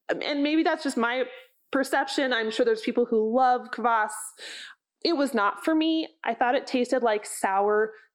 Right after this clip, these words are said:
dirt. <laughs> And after that experience, um, I kinda was like, "This fermented food thing is not my jam."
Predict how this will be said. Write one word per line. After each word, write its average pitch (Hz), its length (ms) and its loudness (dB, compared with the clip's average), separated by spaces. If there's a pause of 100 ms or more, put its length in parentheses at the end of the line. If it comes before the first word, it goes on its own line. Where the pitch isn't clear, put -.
dirt. 202 440 0 (160)
<laughs> 269 260 -4
And 269 280 -2
after 330 400 -2
that 254 200 0
experience, 202 1040 -4 (400)
um, 185 480 -2 (400)
I 302 340 0
kinda 277 260 -2
was 233 180 0
like, 196 240 0
"This - 440 0
fermented 294 540 0
food 247 300 0
thing 233 220 -2
is 196 340 2
not 202 420 0 (160)
my 185 460 -2 (220)
jam." 170 640 -4